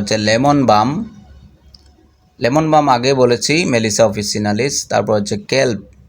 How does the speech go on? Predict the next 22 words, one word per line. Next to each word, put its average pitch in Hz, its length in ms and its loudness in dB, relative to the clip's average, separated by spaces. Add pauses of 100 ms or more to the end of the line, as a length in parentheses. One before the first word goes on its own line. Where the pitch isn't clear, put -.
সামুদ্রিক 117 840 -2
গাছ, 104 380 0
এটা - 180 -2
হচ্ছে 120 200 -2
সমুদ্রের 117 440 0
নিচে 113 380 0
যে 113 160 2
আমরা 107 240 2
মাছ 104 340 2 (720)
দেখতে 113 280 0
পাই 113 240 2
এবং 110 200 0
মাছের 107 300 0
সাথে 120 340 0
যে, 110 480 2 (180)
আহ, 101 180 2
গাছপালাগুলো 113 680 0
দেখতে 135 280 -4
পাই 147 200 2
সেগুলো 110 380 -4
হচ্ছে 107 240 -4
কেল্প। 101 380 -4